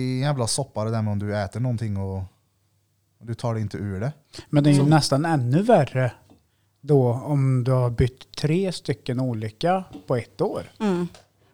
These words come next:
Speaker 1: Det blir ju inte lättare.
Speaker 3: Jag vet inte hur många jag har haft sammanlagt, liksom, på femton år. Det är ju hur många, alltså, hur många läkare jag har träffat bara, liksom.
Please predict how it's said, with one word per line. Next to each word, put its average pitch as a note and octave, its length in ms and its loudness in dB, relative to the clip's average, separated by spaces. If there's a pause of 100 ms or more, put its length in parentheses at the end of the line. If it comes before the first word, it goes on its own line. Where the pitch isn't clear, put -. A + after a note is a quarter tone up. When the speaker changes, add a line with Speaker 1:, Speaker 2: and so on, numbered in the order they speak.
(640)
Speaker 1:
Det C#3+ 120 -2
blir D3 100 4
ju D#3 40 6
inte B2 120 2
lättare. D#3 500 2 (520)
Speaker 3:
Jag G3+ 120 4
vet G#3 160 8
inte G3+ 220 2
hur G#3+ 80 6
många F#3 320 4
jag F3+ 80 2
har F3+ 60 4
haft F3 220 -2
sammanlagt, F3+ 640 -2
liksom, F3 320 -6
på - 320 -4
femton F3 380 -4
år. F3 160 -4 (200)
Det - 200 -6
är G3 80 4
ju F3+ 140 -2
hur F3+ 180 -2
många, F3 240 -4
alltså, F#3 480 0
hur F3+ 120 0
många F3+ 180 2
läkare G3 640 2
jag G#3 100 4
har F3 60 0
träffat - 320 -6
bara, G#2+ 180 0
liksom. - 300 -10